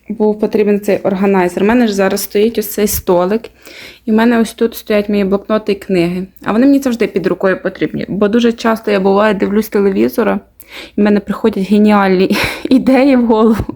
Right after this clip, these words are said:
І мені потрібно обов'язково записати, бо я потім забуваюся.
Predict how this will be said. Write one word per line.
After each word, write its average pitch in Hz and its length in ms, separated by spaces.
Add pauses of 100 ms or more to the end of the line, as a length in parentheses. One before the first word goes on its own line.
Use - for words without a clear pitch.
(460)
І 302 160
мені 226 160
потрібно 233 480
обов'язково 220 460
записати, 226 580
бо 202 120
я 208 140
потім 208 300
забуваюся. 185 760